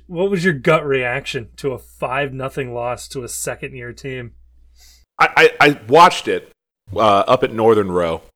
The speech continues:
Speaker 2: and my first reaction was, was anger. Like, why is this happening again? Like, what the actual fuck? W-, why is this happening again? And then, like, I paused for, like, twenty to thirty seconds, and I was like, "Wait a minute.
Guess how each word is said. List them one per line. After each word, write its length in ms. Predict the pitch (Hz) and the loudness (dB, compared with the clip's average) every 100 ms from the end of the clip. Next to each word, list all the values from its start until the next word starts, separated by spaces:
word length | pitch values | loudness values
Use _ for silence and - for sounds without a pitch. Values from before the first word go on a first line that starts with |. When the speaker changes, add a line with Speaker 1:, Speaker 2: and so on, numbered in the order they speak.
| _ _ _ | _ _ _
Speaker 2:
and 540 | 127 123 120 117 113 - _ _ _ _ _ _ _ - | 0 2 2 0 -4 -14 _ _ _ _ _ _ _ -2
my 160 | 143 156 | 4 4
first 340 | - 196 - | 4 2 2
reaction 680 | 143 127 131 - 131 123 110 | 4 4 4 0 -8 -8 -2
was, 320 | 107 101 - | -2 -2 -6
was 160 | 113 117 | -6 0
anger. 480 | 110 107 95 67 - _ _ _ - | 0 0 -4 -10 -16 _ _ _ 0
Like, 200 | 117 - | 0 0
why 380 | 127 147 160 156 | 2 8 10 8
is 200 | 131 - | 6 4
this 240 | 131 - | 0 2
happening 400 | 123 113 113 101 | -2 -2 -2 -6
again? 420 | 92 80 90 82 | -6 -6 -8 -10
Like, 180 | 80 - | -14 0
what 380 | 143 151 - - | 2 2 0 -14
the 160 | - 98 _ | -16 -16 _
actual 520 | 120 120 - - 107 | 0 2 -2 -6 -6
fuck? 500 | 101 - 85 80 - - _ _ | -4 -4 -4 -4 -12 -18 _ _
W-, 220 | 117 113 113 | -12 -12 -2
why 280 | 127 131 123 | 4 6 6
is 140 | 120 | 4
this 140 | 113 | -2
happening 400 | - 107 - 95 | -2 -2 -4 -8
again? 380 | 92 85 76 73 _ _ _ _ _ _ _ _ | -8 -8 -10 -14 _ _ _ _ _ _ _ _
And 140 | 151 180 | 4 6
then, 160 | 277 | 6
like, 140 | 240 165 | 6 4
I 80 | |
paused 600 | 151 - 139 135 139 139 | 2 2 6 8 6 2
for, 120 | - 117 | -2 -2
like, 140 | - | -2
twenty 260 | - 131 127 | -2 -2 -2
to 80 | |
thirty 260 | 113 120 110 | 2 2 2
seconds, 500 | - 104 101 120 - | 0 -2 -2 -6 -4
and 60 | 127 | -2
I 60 | |
was 100 | 120 | 0
like, 140 | 123 135 | 0 4
"Wait 160 | 165 | 4
a 40 | 127 | 4
minute. 220 | 92 | -4